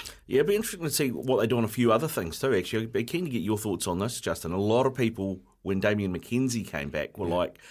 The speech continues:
Speaker 1: "Oh, you know, they, they could make, like they did for Patrick Tuipulotu, they could make a case to bring him back in." But
Speaker 2: Mm.
Speaker 1: he hasn't really set the world on fire at Waikato, I don't think. And I, you know, it's, it'd be harsh on Stephen Perofeta to replace him with D-Mac at the moment.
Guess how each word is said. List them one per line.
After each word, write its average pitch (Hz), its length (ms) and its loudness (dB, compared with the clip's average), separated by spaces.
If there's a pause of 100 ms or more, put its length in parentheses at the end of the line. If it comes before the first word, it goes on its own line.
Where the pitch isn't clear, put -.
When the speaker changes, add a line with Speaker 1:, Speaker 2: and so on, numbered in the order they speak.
(240)
Speaker 1:
"Oh, 98 180 6
you 87 160 4
know, 85 160 0
they, 87 260 0 (120)
they 92 120 2
could 92 280 -2
make, 90 380 -2 (160)
like 104 180 4
they 95 100 0
did 98 200 -2
for 98 80 -6
Patrick - 320 -4
Tuipulotu, 90 540 -2
they 80 100 -2
could 90 200 -4
make 87 200 -4
a - 20 -20 (140)
case 90 320 -2
to - 80 -14
bring 95 160 -2
him 85 80 -2
back 87 240 0
in." 139 180 2
But 101 160 4
Speaker 2:
Mm. 95 140 -2 (640)
Speaker 1:
he 160 140 2
hasn't 208 320 2
really 131 320 4
set - 200 0
the 98 60 -2
world 110 220 4
on 95 120 0
fire 113 460 4
at 76 220 2
Waikato, 92 540 0
I 98 180 4
don't 85 300 0
think. 71 420 -8
And 101 160 0
I, 95 140 2 (160)
you 104 120 -2
know, 90 100 0
it's, - 380 -8 (100)
it'd 104 160 0
be 101 100 -2
harsh 117 400 -2
on 90 80 -4
Stephen 82 300 -6
Perofeta 95 680 -4 (440)
to 98 120 -2
replace 110 420 0
him 85 120 -4
with 80 120 -6
D-Mac 87 440 -2
at - 80 -6
the 78 60 -6
moment. 90 380 0